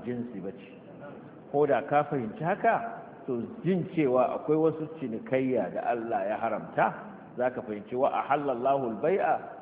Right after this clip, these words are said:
ana nufin cinikin da yake babu abubuwan da za su ɓata shi. Shi aka hana, shi aka halatta.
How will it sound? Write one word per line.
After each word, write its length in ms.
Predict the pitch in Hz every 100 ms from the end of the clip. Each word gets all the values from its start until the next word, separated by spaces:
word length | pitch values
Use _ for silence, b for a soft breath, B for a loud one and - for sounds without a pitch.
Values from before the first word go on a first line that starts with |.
| -
ana 220 | 127 131
nufin 240 | 123 123 120 -
cinikin 760 | - 117 143 - 170 170 165 160
da 60 | 120
yake 520 | 131 143 - 139 135
babu 440 | 113 147 156 139
abubuwan 600 | - 131 147 151 156 143
da 160 | 120 120
za 60 | 120
su 60 |
ɓata 260 | 98 - -
shi. 160 | - - - - 170 - - - -
Shi 100 | 139
aka 180 | - -
hana, 220 | 104 104 - - - - -
shi 100 | 139
aka 180 | 139 131
halatta. 420 | 123 110 - 90